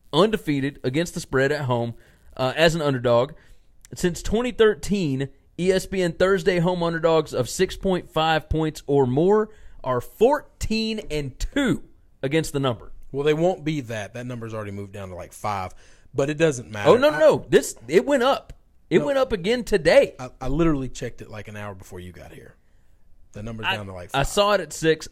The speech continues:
Speaker 1: I got it at seven
Speaker 2: That's fine.
Speaker 1: earlier
Speaker 2: That's okay.
Speaker 1: today. But
Speaker 2: I'm
Speaker 1: that's
Speaker 2: not
Speaker 1: fine. If it
Speaker 2: knocking you.
Speaker 1: moved down to five, that's cool.
Speaker 2: I really wanted to bet Boston College, and I text you, and I was just like, "Holy crap, it's a seven-point line?" I thought it was,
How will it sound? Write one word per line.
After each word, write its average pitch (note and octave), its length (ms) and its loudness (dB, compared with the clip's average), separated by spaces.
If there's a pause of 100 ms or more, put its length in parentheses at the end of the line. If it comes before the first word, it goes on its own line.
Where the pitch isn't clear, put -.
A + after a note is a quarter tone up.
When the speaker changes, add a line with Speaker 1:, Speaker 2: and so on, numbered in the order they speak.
(120)
Speaker 1:
I F#3 200 -2
got E3+ 240 0
it C#3 80 -4
at A#2 100 -6
seven - 400 -2
Speaker 2:
That's F3+ 180 -4
fine. - 380 -4 (100)
Speaker 1:
earlier A#3 280 6
Speaker 2:
That's G3 140 2
okay. A#3 160 4
Speaker 1:
today. - 60 -20 (200)
But E3+ 120 0
Speaker 2:
I'm F#3+ 60 12
Speaker 1:
that's F#3 100 6
Speaker 2:
not G3+ 120 6
Speaker 1:
fine. D#3+ 100 6
If D#3 60 4
it - 80 6
Speaker 2:
knocking G3+ 100 4
you. A3+ 60 2
Speaker 1:
moved F#3 80 -4
down F#3 160 0
to C#3+ 80 -8
five, D3+ 260 2
that's C3+ 140 0
cool. - 260 -6
Speaker 2:
I E3 140 4
really F3+ 340 6
wanted D#3+ 360 0
to D3 60 -8
bet C#3+ 380 -2 (240)
Boston C#3+ 440 0
College, C3 520 -6 (320)
and C3 160 -8
I A#2+ 80 -8
text - 480 -4
you, C3+ 160 -2
and B2+ 80 -4
I B2+ 80 -8
was A#2+ 140 -8
just A2+ 160 -14
like, G2 160 -10
"Holy A3 420 -8
crap, E3 540 -4
it's G2 120 -10
a B2 60 -10
seven-point G3+ 720 0
line?" B3 360 -6
I - 120 -8
thought C#3 220 -6
it A2+ 40 -14
was, B2+ 160 -16